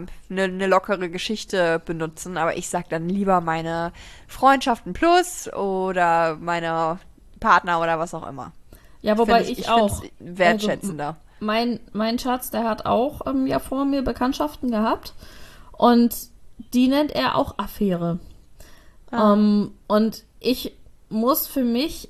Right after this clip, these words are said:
Speaker 2: sagen, ich wüsste genau, in welchem Zusammenhang ich nachher rückblickend jemanden als Affäre bezeichnen würde,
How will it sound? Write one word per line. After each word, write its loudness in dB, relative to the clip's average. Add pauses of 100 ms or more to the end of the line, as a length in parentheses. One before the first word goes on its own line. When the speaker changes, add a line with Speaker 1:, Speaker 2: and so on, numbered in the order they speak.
Speaker 2:
sagen, -2 (1200)
ich 2
wüsste 0
genau, 2
in -2
welchem 0 (420)
Zusammenhang 0
ich -2
nachher 0
rückblickend -4
jemanden -2
als -6
Affäre -2
bezeichnen -2
würde, 4